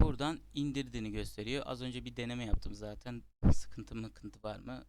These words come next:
Yokmuş. Sonra buraya tıklıyoruz arkadaşlar. Banner resmimiz tamamlanmıştır. Bunu ne yapacaksınız arkadaşlar? YouTube'a atmak istiyorsanız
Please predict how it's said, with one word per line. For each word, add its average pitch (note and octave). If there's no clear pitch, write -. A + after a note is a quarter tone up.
Yokmuş. -
Sonra E3+
buraya D#3
tıklıyoruz A2+
arkadaşlar. A2
Banner C3+
resmimiz G#2+
tamamlanmıştır. B2
Bunu F3+
ne F#3+
yapacaksınız B2
arkadaşlar? A2+
YouTube'a C3
atmak -
istiyorsanız A#2+